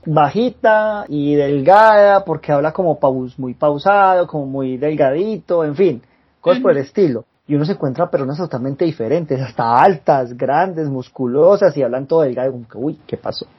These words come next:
Speaker 2: A mí me han dicho que me imaginan rubia. Me dicen que tengo voz de rubia. Imagínese.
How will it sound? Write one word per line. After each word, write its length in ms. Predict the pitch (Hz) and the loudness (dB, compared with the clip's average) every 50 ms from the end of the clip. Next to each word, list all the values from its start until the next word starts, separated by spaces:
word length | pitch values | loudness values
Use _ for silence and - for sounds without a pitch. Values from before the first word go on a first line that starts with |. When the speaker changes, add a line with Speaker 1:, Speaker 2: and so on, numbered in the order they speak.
| _ 147 - - _ | _ -2 -2 -2 _
Speaker 2:
A 140 | - 254 262 | 0 2 2
mí 140 | 262 262 | 2 2
me 80 | 247 269 | 2 2
han 120 | 277 285 | 0 0
dicho 260 | 285 320 320 - - 311 311 | -2 -8 -8 -4 -6 -4 -4
que 100 | - 262 | -4 -4
me 100 | 247 233 | -4 -4
imaginan 480 | 226 220 226 233 226 214 214 214 214 | -4 -6 -8 -8 -10 -8 -8 -10 -8
rubia. 380 | 220 233 247 254 233 - 226 _ _ _ _ _ _ _ - - _ - | -6 -4 -4 -4 -4 -6 -8 _ _ _ _ _ _ _ -20 -20 _ -16
Me 60 | 285 | -16
dicen 200 | 226 - 247 240 | -16 -14 -14 -12
que 100 | - 262 | -10 -10
tengo 260 | 262 254 240 277 - | -10 -2 -2 0 0
voz 220 | 208 214 220 220 220 | 2 0 -2 -2 -4
de 120 | 226 226 | -6 -6
rubia. 440 | 226 226 233 254 269 262 - 240 _ _ _ _ _ | -6 -6 -6 -6 -6 -6 -8 -10 _ _ _ _ _
Imagínese. 460 | 214 - 208 208 220 285 285 _ 427 | -12 -10 -10 -10 -10 -12 -12 _ -14